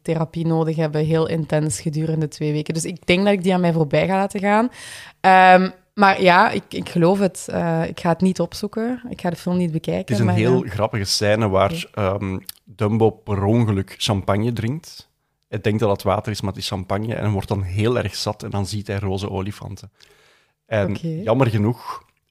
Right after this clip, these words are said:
Speaker 2: is het, de aanleiding uit de remake van Tim Burton geschrapt. Dus hij drinkt niet meer. Maar op een bepaald moment zijn er zowel roze olifanten, maar dat is zo meer als een onderdeel van het circus.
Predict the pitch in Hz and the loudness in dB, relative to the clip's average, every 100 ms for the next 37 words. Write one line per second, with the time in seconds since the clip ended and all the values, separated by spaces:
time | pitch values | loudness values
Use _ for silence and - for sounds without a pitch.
0 | - 110 - 147 - - 110 - 101 127 | -10 -6 -6 -8 -12 -14 -12 0 4 4
1 | 127 98 98 98 98 - 104 98 - 101 | 4 2 0 -2 -4 -6 -6 -6 -8 -8
2 | 104 95 117 120 98 - 101 101 98 98 | -10 -4 0 0 0 -4 -8 -4 -4 -2
3 | 110 143 147 151 - - - - - - | -2 -4 -8 -10 -8 -8 -10 -16 -20 -20
4 | _ _ _ _ _ _ _ 107 98 - | _ _ _ _ _ _ _ -12 -8 -8
5 | - _ - 101 101 101 101 101 131 147 | -8 _ -8 -4 -2 0 0 -2 -4 -4
6 | 180 - - - - - 110 104 - 117 | -6 -8 -14 -16 -16 -6 -2 2 6 6
7 | 135 123 123 139 - 101 107 107 123 107 | 6 4 2 0 -6 -6 0 2 2 2
8 | 107 107 113 101 107 104 113 104 117 123 | 2 4 2 2 2 2 0 0 -2 -2
9 | 127 131 135 110 104 - 107 101 113 117 | -4 -2 -2 -2 -2 -2 0 0 0 -2
10 | - _ - 110 - 120 107 120 117 107 | -12 _ -6 -4 -4 -4 -2 0 0 0
11 | 101 104 98 - 117 - 101 92 - | -2 -2 -4 -4 -6 -6 -10 -8 -10